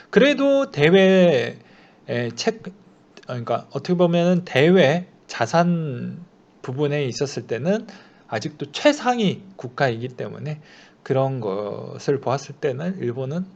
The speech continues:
아직도 좀 거뜬하다, 요렇게 볼 수가 있겠고요. 그리고 이시비 총재가 물가 동력 조조로 통화 완화 정책 중요성을 강조했다라고 합니다.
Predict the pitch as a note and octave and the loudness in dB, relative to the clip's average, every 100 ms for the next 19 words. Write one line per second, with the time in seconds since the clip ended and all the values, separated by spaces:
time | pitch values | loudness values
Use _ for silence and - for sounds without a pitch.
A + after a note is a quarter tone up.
0 | - _ _ - - A#2 C3+ - B2+ B2+ | -20 _ _ -14 -10 -10 -8 -8 -8 -8
1 | B2+ B2 C3 - C#3 C3+ D#3+ - - - | -12 -10 -8 -6 -6 -4 -4 -6 -20 -20
2 | _ C3 D3+ C#3+ A#2+ B2 D3 A#2+ A2+ - | _ -4 -4 -4 -6 -4 -4 -4 -6 -8
3 | D#3 F3 F#3 - - - E3+ F3+ F3+ D#3+ | -4 -4 -4 -12 -10 0 4 6 6 6
4 | F#3 - A#3 G3+ - - A3+ A3+ G#3 D3+ | 2 2 -2 -4 -6 -4 0 4 8 8
5 | D3+ A#2+ B2 D#3 C#3 C#3+ D3 - _ - | 6 2 2 2 0 0 0 0 _ 0
6 | C3+ D3 F3 E3+ E3 D#3+ F#3 G3 G3 C#3+ | 2 4 4 4 2 2 4 6 6 6
7 | B2 D3+ D#3 C3 A#2 - C#3+ - A#2+ A#2+ | 4 4 2 0 -6 -6 -8 -8 -6 -6
8 | A2+ A#2 B2+ G3 G#3 - - - A2+ A2 | -6 -4 0 0 -2 -12 -20 -8 -6 -2
9 | B2 - A2 A2 F3+ F#3+ - - G#3 - | -4 -4 -6 -4 -4 -6 -10 -4 -4 -4